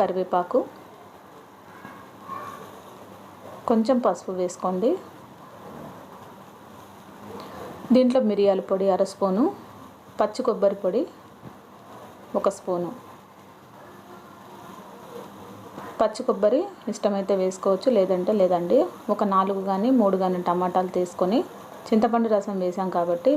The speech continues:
మిక్సీలో వేసుకొని మెత్తగా టమాటా ప్యూరీ తయారు చేసుకోండి. ఇప్పుడు మిక్సీ వేసుకున్న తర్వాత ఈ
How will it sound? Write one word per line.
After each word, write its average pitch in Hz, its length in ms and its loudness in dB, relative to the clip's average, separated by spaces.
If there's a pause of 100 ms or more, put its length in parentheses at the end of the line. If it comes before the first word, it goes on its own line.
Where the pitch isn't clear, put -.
మిక్సీలో 220 420 2
వేసుకొని 202 380 2
మెత్తగా 190 420 2 (580)
టమాటా 220 380 2
ప్యూరీ 196 320 2
తయారు 185 300 2
చేసుకోండి. 170 460 -2 (1000)
ఇప్పుడు 190 280 2
మిక్సీ 202 320 4
వేసుకున్న 185 580 0
తర్వాత 180 360 2 (540)
ఈ 202 60 0